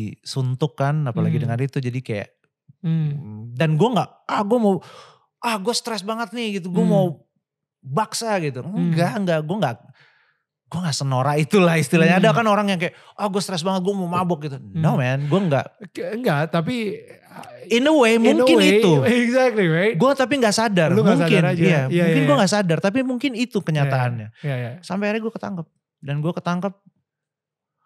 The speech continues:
Speaker 1: I, gue langsung berpikir gini, nah you know what? Di setiap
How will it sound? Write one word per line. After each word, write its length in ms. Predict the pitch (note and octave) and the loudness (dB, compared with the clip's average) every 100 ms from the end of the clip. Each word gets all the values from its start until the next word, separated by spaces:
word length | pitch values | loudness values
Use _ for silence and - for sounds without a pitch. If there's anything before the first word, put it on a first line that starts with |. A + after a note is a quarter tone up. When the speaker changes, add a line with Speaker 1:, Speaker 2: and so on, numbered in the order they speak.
| _ _ _ _ _ _ _ - _ | _ _ _ _ _ _ _ -20 _
Speaker 1:
I, 140 | - B2 - _ | -12 -12 -12 _
gue 320 | - A#2+ D#3+ | -18 0 2
langsung 220 | F3 D#3 D3 | 4 2 0
berpikir 300 | B2+ C3+ B2 | -2 -4 -8
gini, 140 | G#2 - _ _ _ _ _ _ _ _ _ _ _ _ _ _ | -10 -14 _ _ _ _ _ _ _ _ _ _ _ _ _ _
nah 180 | C#3+ C#3 | -6 -4
you 100 | C3 | -2
know 140 | C3 | -2
what? 160 | D3+ F3 _ _ _ _ _ _ _ _ | -2 -2 _ _ _ _ _ _ _ _
Di 240 | D#3+ C#3 F#3 | -6 0 0
setiap 1000 | - - G#3+ G#3+ - A#3+ A#3+ A#3+ A#3+ | 0 0 0 -2 -4 0 2 2 2